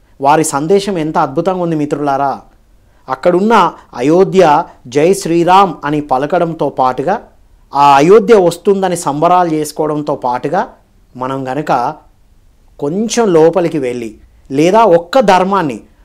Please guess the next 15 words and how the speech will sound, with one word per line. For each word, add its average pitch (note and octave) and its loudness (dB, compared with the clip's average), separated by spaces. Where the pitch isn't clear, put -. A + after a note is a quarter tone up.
రాముడు G3 -2
చేసింది C#4+ -2
చేయాలి, F#3 -6
సాధన G3 0
చేశారు, D3 -4
ధర్మాన్ని F#3+ -2
ఆచరించారు, C#3 -4
సత్యంతో C4+ -2
జీవించారు. A#2+ -8
వారు D#3 2
ఒక C#3+ -2
గ్రేటెస్ట్ F#3+ 2
సహస్రార F#3+ -4
మాస్టర్ D#3+ -4
అని C#3+ -2